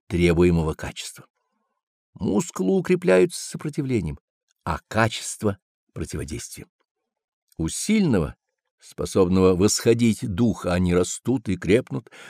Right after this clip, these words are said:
у слабого разрушаются и лишается слабый дух даже того, что имел. То есть у неимущего отнимается. Учитель советует мужество держать готовым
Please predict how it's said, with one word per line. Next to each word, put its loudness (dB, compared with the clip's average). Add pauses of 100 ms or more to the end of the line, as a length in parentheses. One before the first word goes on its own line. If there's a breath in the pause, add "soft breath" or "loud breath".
у -2
слабого 2 (180 loud breath)
разрушаются -2 (400)
и 2
лишается 6
слабый 2
дух 0
даже 2
того, 2
что -4
имел. 0 (1700)
То -8
есть -8
у -8
неимущего -4
отнимается. -4 (1200)
Учитель 0
советует 4
мужество 4
держать 2
готовым 4